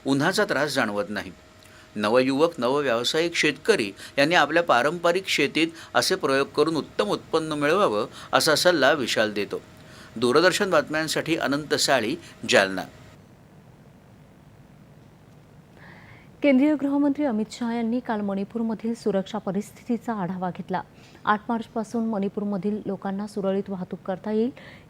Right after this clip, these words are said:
Speaker 2: यासाठी सर्व बंद रस्ते मोकळे करावे असे निर्देश गृहमंत्र्यांनी यावेळी दिले. सुरक्षा कायदा सुव्यवस्थेत अडथळे निर्माण करणाऱ्यांविरोधात कठोर कारवाई करावी,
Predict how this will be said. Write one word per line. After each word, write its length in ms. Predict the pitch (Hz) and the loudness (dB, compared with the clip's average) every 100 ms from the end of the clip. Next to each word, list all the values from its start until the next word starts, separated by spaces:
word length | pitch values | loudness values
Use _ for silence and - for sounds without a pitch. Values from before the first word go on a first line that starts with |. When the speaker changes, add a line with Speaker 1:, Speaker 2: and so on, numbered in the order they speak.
| 226 | 6
Speaker 2:
यासाठी 600 | 254 277 - 277 - 311 - - - - | 8 8 2 -4 -2 -2 -4 -20 -20 4
सर्व 380 | 269 262 302 294 | 6 6 4 2
बंद 320 | 202 233 247 | 0 2 2
रस्ते 320 | 285 247 254 | 0 -4 -4
मोकळे 340 | 247 180 - 220 | -2 -4 -4 -4
करावे 380 | 226 214 214 269 | -2 -4 -6 -6
असे 200 | 214 - | -8 -6
निर्देश 440 | 208 208 220 175 - 208 | -4 -2 -4 -4 -8 -8
गृहमंत्र्यांनी 680 | 208 226 214 190 196 208 | -6 -4 -6 -4 -6 -4
यावेळी 280 | 214 170 175 | -6 -6 -8
दिले. 240 | 170 180 185 - - - - - - | -6 -4 -4 -8 -20 -20 -20 -20 0
सुरक्षा 360 | 294 277 285 320 | 8 8 8 2
कायदा 340 | 311 247 269 | 2 4 2
सुव्यवस्थेत 640 | 285 262 262 254 262 - 277 - | 0 2 2 2 -2 -6 -6 -4
अडथळे 400 | 214 214 262 294 | -6 -2 0 2
निर्माण 340 | 269 226 233 | 2 0 -2
करणाऱ्यांविरोधात 880 | 240 214 202 208 208 190 214 254 202 - - - | -2 -4 -4 -4 -6 -4 -4 -2 -4 -6 -20 0
कठोर 300 | 269 262 294 | 2 4 2
कारवाई 360 | 302 233 226 240 | 2 0 0 -4
करावी, 360 | 233 214 214 | -2 -2 0